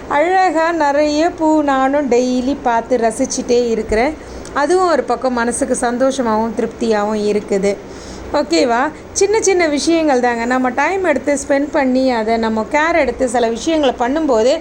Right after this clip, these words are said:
அது நமக்கு சந்தோஷத்தை கொடுக்குது. ஓகேவா? டிராகன் ஃப்ரூட் பார்த்தீங்கன்னா, இன்னும் நல்லா வளர்ந்துட்டுருக்கு. இன்னும் ஒரு ட்ரிம்மிங்கை போடணும்.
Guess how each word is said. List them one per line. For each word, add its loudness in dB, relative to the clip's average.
அது 0
நமக்கு 0
சந்தோஷத்தை 0
கொடுக்குது. 0
ஓகேவா? 2
டிராகன் 0
ஃப்ரூட் 0
பார்த்தீங்கன்னா, 0
இன்னும் 0
நல்லா 2
வளர்ந்துட்டுருக்கு. 0
இன்னும் 0
ஒரு 0
ட்ரிம்மிங்கை 0
போடணும். 0